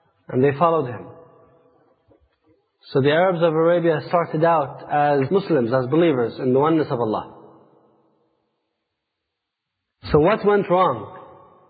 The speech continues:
down the line for them to reach to the level they were at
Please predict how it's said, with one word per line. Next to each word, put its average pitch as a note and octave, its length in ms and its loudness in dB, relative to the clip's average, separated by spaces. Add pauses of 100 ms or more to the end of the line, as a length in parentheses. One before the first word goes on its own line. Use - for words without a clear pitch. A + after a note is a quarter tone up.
(480)
down D3+ 240 2
the D#3 60 2
line D#3 340 0
for D3 100 -4
them D3 240 2
to C#3 80 -4
reach D#3+ 420 0
to C#3+ 60 -4
the C#3 60 0
level C#3+ 420 0
they C#3 140 2
were C3+ 540 -2 (180)
at D#3+ 380 0